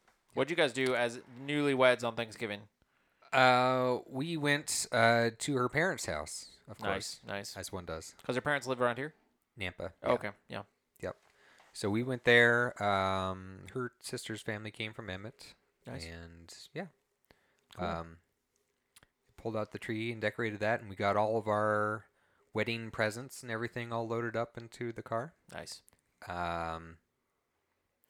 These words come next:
Speaker 2: so then later that day, we spent, uh, spent, uh, Thanksgiving evening opening up presents.
Speaker 1: Cool.
Speaker 2: That's very good. And
Speaker 1: Nice.
Speaker 2: then, uh, Friday, we opened up gift cards.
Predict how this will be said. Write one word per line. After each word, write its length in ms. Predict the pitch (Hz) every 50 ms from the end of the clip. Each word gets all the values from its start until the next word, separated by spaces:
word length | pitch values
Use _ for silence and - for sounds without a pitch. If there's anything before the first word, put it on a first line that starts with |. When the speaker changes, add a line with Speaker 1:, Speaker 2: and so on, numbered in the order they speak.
| _ - _ _ _ _ _ _ _ _
Speaker 2:
so 200 | - - 104 101
then 540 | 95 117 127 131 131 131 127 123 123 117 107 _ _ _ _ _ _ _ _ _ _ _ _ _ -
later 240 | - 127 123 120 117
that 200 | 101 110 107 -
day, 160 | 107 101 101
we 140 | 101 104 98
spent, 220 | - - - 98 _ _ _ - -
uh, 400 | 107 98 95 90 87 87 90 90 90 - - _ _ _ _ _ _ _ _ -
spent, 1200 | - - - - _ _ _ _ _ _ _ _ _ _ - - - 110 104 95 - - - 113
uh, 580 | 98 95 95 92 92 92 92 92 90 90 90 -
Thanksgiving 580 | - 127 120 - - 127 117 113 110 107 107
evening 520 | - 120 123 117 104 110 107 107 113 123 - _ _ _ _ _ _ _ _ _ _ - -
opening 280 | 95 - - 104 104
up 80 | - -
presents. 440 | - 101 98 113 139 - - - - _ _ _ _ _ _ _ _ _
Speaker 1:
Cool. 220 | - - 180 196 _ _ _ _ _ _ - -
Speaker 2:
That's 120 | _ 107 -
very 180 | - 95 90 87
good. 180 | 90 95 147 _ _ _
And 120 | - 98 92
Speaker 1:
Nice. 100 | 92 92
Speaker 2:
then, 340 | 92 92 92 92 92 90 90
uh, 260 | 87 87 87 87 85 -
Friday, 580 | - 110 98 98 98 98 95 98 98 101 - _ _ _ _ _ _ _ _ _ -
we 100 | - 90
opened 280 | 90 95 - - 95 92
up 160 | 90 - -
gift 160 | - 92 -
cards. 460 | - 90 87 90 98 - - - -